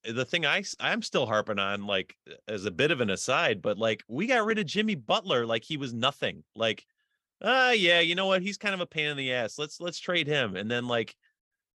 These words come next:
this is the homegrown guy that you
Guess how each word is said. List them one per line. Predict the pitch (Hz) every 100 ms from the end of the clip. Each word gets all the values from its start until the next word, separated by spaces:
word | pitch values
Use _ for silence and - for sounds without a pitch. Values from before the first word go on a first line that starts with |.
| _ _
this | 135 160
is | 165
the | 143
homegrown | 110 170 208 226 185 180 180
guy | 175 139 113 107 110
that | 107
you | 104 151 202 196